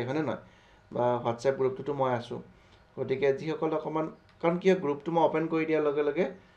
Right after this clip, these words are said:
একাংশ মানুহে মানে এইটো গ্ৰুপটো একদম খেলি মেলি কৰি দিয়ে। মই সেইটো কাৰণে চেট বক্সটো অপেন কৰি দিয়া নাই এতিয়ালৈকে। যদি আপোনালোকে সৰহ সংখ্যক ব্যক্তিয়ে যদি এইটো কয়, তেতিয়াহ'লে মই বাৰু অপেন কৰি দিম, কোনো কথা নাই। আহ, যিহেতু আমাৰ মেম্বাৰবোৰ বাঢ়ি বাঢ়ি গৈ আছে, গতিকে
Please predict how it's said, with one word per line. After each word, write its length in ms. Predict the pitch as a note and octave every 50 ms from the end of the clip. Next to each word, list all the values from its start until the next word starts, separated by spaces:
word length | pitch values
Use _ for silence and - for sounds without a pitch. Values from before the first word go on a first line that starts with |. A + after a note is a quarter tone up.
| _ _ - _ _ _ -
একাংশ 340 | C#3+ C3+ - D3+ D3+ D3+ E3+
মানুহে 360 | E3 D#3 D3+ C#3+ C#3 C#3 D3+ D3+
মানে 160 | D3+ D3+ D3+
এইটো 120 | C#3+ D3
গ্ৰুপটো 340 | C#3 C3 C3+ C3+ C3+ - D3
একদম 220 | C#3 C3+ D3 D3 D3
খেলি 220 | - D#3 C#3+ D3
মেলি 220 | D3 C#3+ C#3 C#3
কৰি 180 | C3 B2 A#2+ A#2
দিয়ে। 140 | B2+ C3+ - - - - - _ _ -
মই 60 | D3+ C#3+
সেইটো 140 | C#3+ C#3+
কাৰণে 160 | D3 D3+ D3+ D3 - - - -
চেট 200 | - - C#3+ C3+ C3+
বক্সটো 260 | C#3+ C#3 C#3 - D3
অপেন 200 | C3+ C3+ C#3 C#3+ C#3+ C#3
কৰি 120 | C#3+ D3 C#3
দিয়া 180 | C3+ C3+ C#3 C#3+
নাই 120 | C#3 A#2+
এতিয়ালৈকে। 360 | A2+ A#2 A2+ A2 G#2+ G2+ - - - - - _ - _ _ _ - - - _ - -
যদি 120 | C#3 D3 D3+
আপোনালোকে 320 | D3+ D#3 D#3 D#3+ D#3 -
সৰহ 180 | D3+ D3+ D3+ D3+
সংখ্যক 280 | D#3 D#3 D#3+ E3 D#3 -
ব্যক্তিয়ে 360 | D3 C#3 C#3 - D3+ D3+ D#3 D#3
যদি 240 | D3+ C#3+ C#3+ D3+ D#3 - - - _ _ -
এইটো 160 | C#3 C3 C#3 C3+ -
কয়, 200 | C#3+ C#3+ C#3 C3+
তেতিয়াহ'লে 340 | C#3 C3+ C#3 C#3 C3+ C#3 C#3
মই 120 | C#3+ C#3+ C3+
বাৰু 220 | C#3 C3 C3 C3+ C3+ C3+ C3+ - - _ _ _ _ -
অপেন 220 | A2+ - C3+ C3+ C3
কৰি 180 | C3+ C#3 D3+
দিম, 140 | C3 B2+ A#2+
কোনো 180 | A#2+ B2 A#2+ A#2+
কথা 240 | A#2 A#2+ A#2+ C#3 C3
নাই। 160 | A#2+ A#2 -
আহ, 1080 | - - - - - - - - - - - _ _ - _ - C#3 B2+ A#2 A#2 A#2 A2+
যিহেতু 160 | B2 B2+ C3+
আমাৰ 180 | C3+ C#3 C#3+ C#3
মেম্বাৰবোৰ 440 | C3+ B2+ B2 B2 C3+ C3+ C#3 D3
বাঢ়ি 220 | C#3+ - B2+ B2+ B2+
বাঢ়ি 180 | C3 C#3 C#3+ C3
গৈ 200 | B2+ C#3 C#3+ D3 C#3+
আছে, 180 | C3+ C#3 B2+
গতিকে 320 | B2+ C3 B2+ C3 B2+ C3+